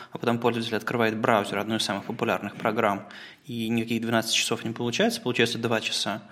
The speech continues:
а, естественно, вы, вам, вы будете врать пользователям. А, и, э, одной из б-, самых больших проблем всегда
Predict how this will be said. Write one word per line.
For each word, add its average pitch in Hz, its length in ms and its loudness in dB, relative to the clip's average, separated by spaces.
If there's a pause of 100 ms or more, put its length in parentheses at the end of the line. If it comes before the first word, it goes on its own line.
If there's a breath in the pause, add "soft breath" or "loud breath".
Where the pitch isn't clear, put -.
(340 loud breath)
а, 107 460 -2 (200)
естественно, 165 400 2
вы, 117 420 0
вам, 117 460 2
вы 131 120 2
будете 127 300 2
врать 117 340 2
пользователям. 101 640 -2 (480 loud breath)
А, 107 300 4
и, 120 80 2
э, 110 420 2
одной 123 300 4
из 135 60 2
б-, 127 100 -6
самых 131 240 2
больших 123 300 2
проблем 127 360 2
всегда 110 680 2